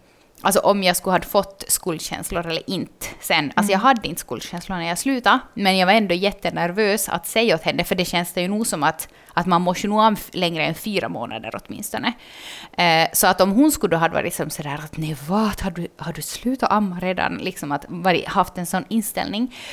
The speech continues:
Speaker 1: Så det tror jag skulle ha kunnat påverka mig jättemycket.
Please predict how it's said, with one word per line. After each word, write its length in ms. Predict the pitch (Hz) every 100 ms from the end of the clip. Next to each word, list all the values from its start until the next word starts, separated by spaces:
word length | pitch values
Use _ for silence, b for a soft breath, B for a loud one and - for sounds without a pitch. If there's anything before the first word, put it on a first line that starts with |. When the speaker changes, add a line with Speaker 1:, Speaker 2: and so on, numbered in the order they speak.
| B
Speaker 1:
Så 120 | -
det 140 | 202 226
tror 160 | 226
jag 120 | 175 175
skulle 180 | - 160
ha 40 |
kunnat 340 | - 165 160
påverka 380 | - 180 143 - -
mig 220 | - -
jättemycket. 560 | - - 175 - 285